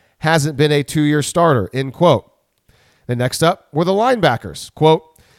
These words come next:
"David Agwebu is a year and a half starter," Venables said. "Danny Stutzman, still on his first year, still a rookie," end quote. Finally, Venables addressed the secondary.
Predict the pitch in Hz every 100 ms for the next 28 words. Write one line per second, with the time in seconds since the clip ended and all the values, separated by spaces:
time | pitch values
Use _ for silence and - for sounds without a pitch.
0 | _ _ _ 123 175 240 240 165 147 196
1 | 302 175 160 208 - 151 156 151 147 214
2 | 214 190 170 269 - - 147 120 85 -
3 | 113 143 135 127 120 135 143 170 170 _
4 | _ _ _ - 151 156 147 - 214 -
5 | 165 120 82 _ _ - - 208 202 175
6 | 226 - 175 151 - 151 190 190 - -
7 | 196 190 196 226 165 110 _ _ _ -
8 | 156 143 208 175 113 _ _ _ _ _
9 | _ _ _ _ - 247 330 311 247 226
10 | 277 285 214 196 180 214 - 190 185 165
11 | 139 113 85